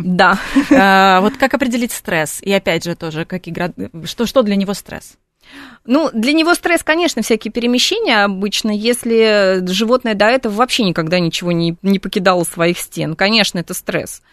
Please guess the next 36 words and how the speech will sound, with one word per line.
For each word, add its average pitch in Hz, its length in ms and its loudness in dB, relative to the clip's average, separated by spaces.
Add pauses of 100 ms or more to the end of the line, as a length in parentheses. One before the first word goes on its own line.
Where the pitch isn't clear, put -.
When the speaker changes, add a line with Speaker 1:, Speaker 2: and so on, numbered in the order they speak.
(380)
Speaker 1:
А, 202 300 6
и 220 640 2
вы 202 720 0
чаще 220 300 2
всего 208 360 -4
ли-, 190 260 -4
занесете 208 600 -2
животное 190 480 -4
куда-то 185 300 -2
в - 20 -4
новое 196 260 -2
помещение, 254 500 0
он 240 380 2
постарается 226 560 0
либо 208 180 2
замрет, 247 460 2
либо 247 220 0
куда-то 214 300 0
сбежит, 220 480 0
куда-нибудь 185 480 0
и - 20 -10
спрячется, 214 680 -2
там, 165 340 -4
не 190 60 2
знаю, 147 240 -6
под 208 160 -2
диван, 170 400 0
допустим, 160 480 -6
будет 269 240 -2
там 220 160 0
сидеть. 175 460 -4 (260)
Вас 233 200 4
это 269 120 -2
не 269 140 4
должно 247 420 2
пугать, 220 580 -2